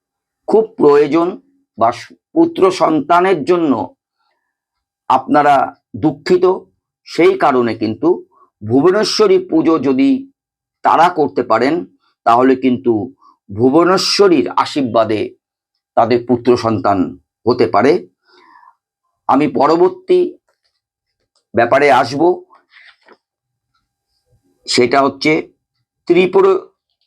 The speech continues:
ত্রিপুরে ভৈরবী। এই ত্রিপুরে ভৈরবী ইনি একজন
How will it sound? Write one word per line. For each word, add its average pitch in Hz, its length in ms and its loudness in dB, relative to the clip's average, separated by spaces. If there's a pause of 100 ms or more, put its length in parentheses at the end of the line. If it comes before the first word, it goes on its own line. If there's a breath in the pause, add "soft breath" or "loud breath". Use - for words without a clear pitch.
ত্রিপুরে 190 520 0
ভৈরবী। 147 760 -2 (240)
এই 151 140 -2
ত্রিপুরে 180 640 2
ভৈরবী 160 720 0 (2500)
ইনি 180 320 4
একজন 131 380 2